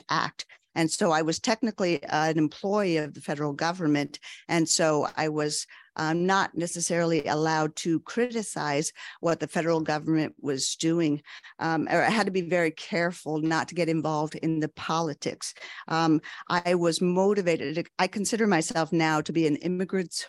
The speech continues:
rights advocate. Um, and so now I don't have my hands tied. I can now, uh, I believe, very clearly say that I saw some human rights abuses, and, um,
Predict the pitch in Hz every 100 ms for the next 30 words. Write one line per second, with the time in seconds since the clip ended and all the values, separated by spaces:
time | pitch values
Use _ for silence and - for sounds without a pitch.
0 | - 160 156 - - - 139 147 156 -
1 | - - - - - - 160 151 151 -
2 | 156 165 160 160 - - - - 180 185
3 | 180 185 190 185 175 - - 143 135 160
4 | 143 139 - - - 151 - - - 165
5 | - 180 180 175 170 170 175 - - -
6 | - 165 165 - 175 175 175 175 175 156
7 | - 160 175 175 170 - - 208 196 202
8 | 202 185 165 165 - - 175 175 165 160
9 | - 170 180 180 - - - 180 175 175
10 | 165 170 190 185 175 170 170 - 160 165
11 | 170 185 - 262 - - - - - 170
12 | 160 160 151 - - 143 143 - 160